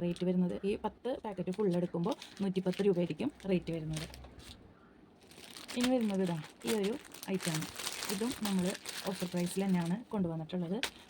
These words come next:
ഒരു പെയർ ഇരുപത് രൂപയാണ് ഇതിൻ്റെ റേറ്റ് വരുന്നത്. ഇതിൻ്റെ ബാക്കിയുള്ള കളേഴ്സൊക്കെ നമുക്കത് കഴിഞ്ഞതാണ്. ഇനി ആകെ മൂന്ന് പെയർ കൂടിയേ ഉള്ളൂ. വൈറ്റ്, യെല്ലോ, ഈ ഒരു,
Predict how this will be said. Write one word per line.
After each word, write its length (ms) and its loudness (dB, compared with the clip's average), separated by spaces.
ഒരു 180 2
പെയർ 440 4
ഇരുപത് 280 4
രൂപയാണ് 340 2
ഇതിൻ്റെ 180 2
റേറ്റ് 260 2
വരുന്നത്. 280 -2
ഇതിൻ്റെ 240 2
ബാക്കിയുള്ള 320 0
കളേഴ്സൊക്കെ 300 0
നമുക്കത് 300 0
കഴിഞ്ഞതാണ്. 420 2
ഇനി 160 2
ആകെ 180 0
മൂന്ന് 320 2
പെയർ 280 2
കൂടിയേ 200 0
ഉള്ളൂ. 220 -2
വൈറ്റ്, 300 -2
യെല്ലോ, 280 2
ഈ 120 -2
ഒരു, 100 0